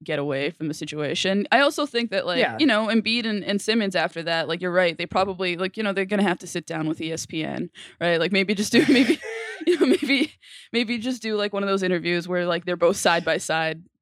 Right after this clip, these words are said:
Speaker 1: trying to
Speaker 2: They're
Speaker 1: find
Speaker 2: gonna
Speaker 1: a
Speaker 2: have
Speaker 1: way
Speaker 2: to go
Speaker 1: to
Speaker 2: to,
Speaker 1: crack
Speaker 2: like, the,
Speaker 1: jokes
Speaker 2: the
Speaker 1: together.
Speaker 2: Jada Pinkett Red Table.
Speaker 1: <laughs>
Speaker 2: Like, they're gonna, they're gonna have to really share. Um, let's take a quick break and we'll come back and talk about, uh, the, a very, very important Game Five,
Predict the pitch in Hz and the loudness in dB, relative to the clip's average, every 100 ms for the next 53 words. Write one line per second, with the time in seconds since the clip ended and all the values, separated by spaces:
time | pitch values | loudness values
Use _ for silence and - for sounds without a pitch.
0 | _ - 180 180 202 190 - - - - | _ -4 -2 -2 -2 2 4 4 4 4
1 | 208 214 208 180 - 190 - 208 190 247 | 4 6 6 4 2 -2 -2 -2 0 2
2 | 247 180 196 - 196 180 185 139 160 185 | 2 4 2 0 -2 0 -2 0 0 0
3 | 285 165 135 139 131 - 587 571 523 311 | 0 -2 0 -2 -2 0 2 2 2 -2
4 | 220 208 202 247 226 196 - - 294 330 | 0 2 2 2 0 0 -6 -8 -18 -18
5 | - _ - - 254 220 220 302 277 262 | -20 _ -20 -18 -14 -2 2 4 4 2
6 | 240 190 190 214 220 202 - 220 214 170 | 0 -2 2 4 4 2 0 2 4 2
7 | 151 _ 175 - - 196 202 185 180 175 | 0 _ -20 -20 -16 -4 2 4 4 4
8 | 202 - 277 381 220 196 185 165 160 160 | 2 2 2 4 2 4 2 2 0 2
9 | 165 143 139 131 151 131 127 120 117 - | 2 2 0 0 0 0 0 0 0 -2
10 | 113 107 110 107 113 107 104 107 110 101 | -2 0 -2 -4 -4 -2 -2 -4 -4 2
11 | 147 139 110 107 101 101 120 98 101 98 | 2 4 0 -4 -4 -6 -8 -8 -8 -8
12 | 101 - - | -8 -8 -10